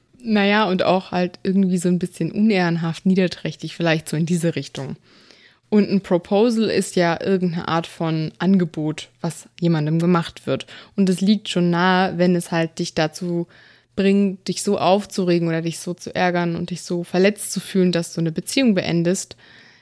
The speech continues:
dann, äh, kann ich mir halt schon vorstellen, dass es in die sexuelle Richtung ging,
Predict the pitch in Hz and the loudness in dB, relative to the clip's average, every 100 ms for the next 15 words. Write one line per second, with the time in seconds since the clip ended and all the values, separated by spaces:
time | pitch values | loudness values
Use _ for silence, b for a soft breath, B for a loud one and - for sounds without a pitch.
0 | b - 180 180 180 175 170 170 170 - | b 0 2 4 2 2 0 0 -2 -2
1 | 185 190 - 196 180 170 - 208 208 - | 0 2 2 2 2 0 0 2 2 2
2 | 185 190 196 185 180 180 175 170 175 - | 2 2 0 0 2 2 0 -2 -8 -4
3 | 185 170 165 - - 151 156 147 - 165 | -2 2 0 0 -4 -4 -4 -6 -6 -2
4 | 175 165 | 0 0